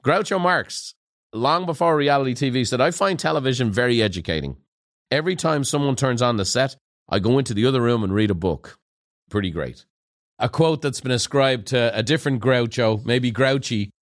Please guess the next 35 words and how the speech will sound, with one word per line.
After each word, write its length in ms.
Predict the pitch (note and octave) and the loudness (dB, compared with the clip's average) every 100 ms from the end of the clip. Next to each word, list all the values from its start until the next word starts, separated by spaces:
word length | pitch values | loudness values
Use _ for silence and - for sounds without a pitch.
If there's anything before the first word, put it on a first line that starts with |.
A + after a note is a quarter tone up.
| _ - | _ -4
is 200 | A#2 G#2 | -2 0
myself. 560 | A2+ - D3 C3 G2+ | 2 2 2 2 0
People 240 | - A#2 A#2 | -4 -2 -4
have 100 | F#2 | 0
quoted 340 | C#3+ C3+ A#2 | 2 2 2
me 160 | B2 C#3 | 4 4
with 180 | A#2+ A2 | 2 0
this 200 | G#2 A2+ | -2 0
one, 180 | G#2+ - _ _ | -2 -2 _ _
where 140 | A2 A#2 | 2 2
I've 160 | G#2 | 2
said, 240 | - A#2 G#2+ | 0 0 0
"You 80 | |
can 160 | G2+ B2 | 0 0
avoid 320 | A2+ C3 C3 | 2 2 2
reality, 440 | A2+ A2+ A#2 A2+ G2+ | 2 2 2 2 0
but 200 | G2 G2 | -2 -4
you 60 | |
can't 280 | - A#2+ A#2 | -2 0 0
avoid 260 | G2+ A2 F#2 | 0 0 2
the 140 | G2+ | 2
outcome 480 | A#2 A#2+ G#2 E2 D2+ _ | 2 0 -2 -4 -6 _
of 160 | - F#2+ | -2 0
avoiding 420 | F#2+ G2 F#2 F2+ | 0 2 0 0
reality." 460 | E2+ F2 E2 C#2+ C#2 _ _ _ _ - | -2 -2 -2 -6 -10 _ _ _ _ -4
It's 220 | A2+ - | -2 0
easy 360 | C#3 F3+ D#3+ E3 | 0 2 2 0
to 100 | C#3+ | 0
check 280 | - C#3 C3 | -2 -2 -2
out. 340 | A#2+ A2+ - - | -2 -2 -8 -6
It's 220 | G#2+ - | -6 -2
easy 360 | C#3 D3+ C3+ C#3 | 0 2 2 2
to 100 | C#3 | 2
numb 380 | B2+ D3 C#3+ | 2 2 0
out. 360 | G#2 E2 D2 | -2 -6 -8